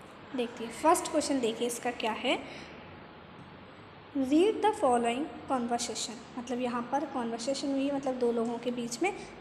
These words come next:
बात हुई है, उसे आपको पढ़ना है। किस किस के बीच में बात हुई है? रवि और मृदु के बीच में।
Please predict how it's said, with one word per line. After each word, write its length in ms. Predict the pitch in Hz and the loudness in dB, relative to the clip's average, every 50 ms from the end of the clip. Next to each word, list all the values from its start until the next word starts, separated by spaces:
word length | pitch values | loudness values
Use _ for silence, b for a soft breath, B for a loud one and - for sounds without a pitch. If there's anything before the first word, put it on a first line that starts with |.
| - 247 | -4 0
बात 360 | 226 220 214 226 226 226 - | 2 4 4 4 2 0 2
हुई 140 | 302 294 294 | 2 2 2
है, 160 | 294 370 494 | 2 2 0
उसे 300 | - 370 320 - - 254 | 0 -2 -6 -4 -2 -2
आपको 380 | 233 220 - - - 359 453 | -2 -2 -4 -6 -2 -2 -2
पढ़ना 420 | 453 - - 294 262 240 240 240 214 | -2 2 4 4 4 4 4 -2 -2
है। 300 | 208 - - - - - - - - - - - - - - - - - - - - - - - - - - - - - - - - | -4 -6 -10 -12 -14 -16 -16 -18 -18 -18 -18 -18 -18 -18 -18 -18 -18 -18 -18 -18 -18 -18 -18 -18 -18 -18 -18 -18 -18 -18 -10 0 0
किस 180 | 302 294 - | 0 0 2
किस 200 | - 330 311 - | 0 -2 -2 0
के 120 | - 349 302 | 0 2 2
बीच 280 | 339 320 311 - - | 4 4 2 4 4
में 100 | 339 330 | 4 6
बात 280 | 320 302 294 294 302 320 | 6 6 6 6 4 4
हुई 160 | 302 302 294 | 4 4 4
है? 200 | 302 349 - - - - - - - - - - | 4 4 2 0 -4 -10 -12 -14 -14 -14 -8 -4
रवि 600 | 262 247 247 240 226 226 240 285 427 - - - - - | -2 0 2 2 2 2 2 2 2 2 0 -6 -6 -2
और 320 | 247 240 277 - - - - 302 | 0 2 2 2 0 2 6 8
मृदु 300 | 294 285 294 269 277 247 | 8 8 8 6 4 0
के 200 | - - - - | -2 -2 -6 -8
बीच 300 | - - - - - - | -10 -10 -10 -12 -12 -12
में। 80 | - | -14